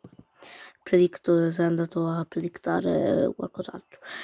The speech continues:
E non voglio dire che è poco family friendly, vabbè. E dai, allora, comunque complimenti per il, la skin fighissima di, eh, Go-, Colt. Sì,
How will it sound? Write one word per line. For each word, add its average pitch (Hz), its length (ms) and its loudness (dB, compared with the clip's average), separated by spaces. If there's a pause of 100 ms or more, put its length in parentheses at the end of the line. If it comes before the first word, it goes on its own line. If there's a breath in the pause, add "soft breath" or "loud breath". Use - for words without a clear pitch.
(1080 loud breath)
E 240 80 8
non 214 140 10
voglio 185 220 8
dire 180 220 6
che 185 140 0
è 180 40 0
poco - 220 -4
family 175 360 -6
friendly, 180 320 -12
vabbè. 190 200 0 (400 loud breath)
E 214 400 6 (100)
dai, 147 460 0
allora, 175 540 4 (200)
comunque 320 300 10
complimenti 226 580 6
per 196 160 -2 (220)
il, 220 460 6
la 208 120 6
skin 233 380 2
fighissima 247 880 2
di, 190 300 2 (100)
eh, - 300 -2
Go-, - 420 -8
Colt. - 580 -6 (520 soft breath)
Sì, - 120 -12